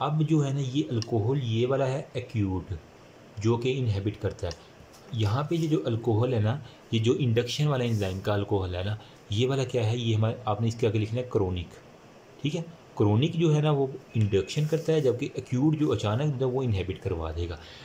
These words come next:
ये एक फ़र्क लिखना है enzyme inhibition और एंजाइम। देखो यार, अ, आपको खूबसूरत लग रहा है कि नहीं? अगर इस तरह enzyme induction और इनहिबिशन आप कर लें,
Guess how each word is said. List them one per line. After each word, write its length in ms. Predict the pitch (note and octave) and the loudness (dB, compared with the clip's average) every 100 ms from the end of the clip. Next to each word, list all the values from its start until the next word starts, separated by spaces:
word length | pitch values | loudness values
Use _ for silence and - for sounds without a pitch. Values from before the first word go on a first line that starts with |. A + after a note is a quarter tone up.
| - | -2
ये 120 | C#3 | 2
एक 120 | C#3 A2+ | 2 2
फ़र्क 240 | A2+ A2 | -2 -2
लिखना 220 | G#2+ A2 | -2 0
है 100 | A#2 | 0
enzyme 420 | A#2 G2+ G2+ G#2+ | -2 -2 -2 -2
inhibition 640 | C3+ A2+ G2 G#2 G#2 A2+ A2 | -2 -2 -2 -4 -4 -2 -2
और 280 | G2 G#2 - - - - | 0 -2 -6 -20 -20 -4
एंजाइम। 500 | G#2+ F#2+ F2+ F2+ F#2+ | -2 -2 -4 -8 -4
देखो 220 | A2+ B2 | -4 0
यार, 140 | C3+ B2 | 0 0
अ, 380 | - A#2+ B2+ - - C#3 C#3 | -4 -8 -10 -10 -8 -4 -2
आपको 360 | B2 A#2 - B2+ | -4 -6 -2 -2
खूबसूरत 480 | - A2+ B2 B2+ B2 | 0 -4 2 2 2
लग 120 | A#2+ | -2
रहा 80 | C3 | -2
है 60 | |
कि 100 | C3 | -2
नहीं? 180 | A#2+ A#2+ | -2 0
अगर 120 | A2+ | 0
इस 220 | A2+ A2 | -2 -6
तरह 120 | - B2+ | -4 -2
enzyme 340 | A2+ G#2+ A2+ | 0 0 0
induction 340 | A2+ G#2+ A#2 | 0 -2 0
और 80 | A2 | 0
इनहिबिशन 460 | A2 G#2 G2+ F#2+ A2+ | 0 0 -2 -4 -2
आप 180 | G2+ - | -4 -4
कर 160 | G2 G2 | -4 -2
लें, 200 | A2 | -2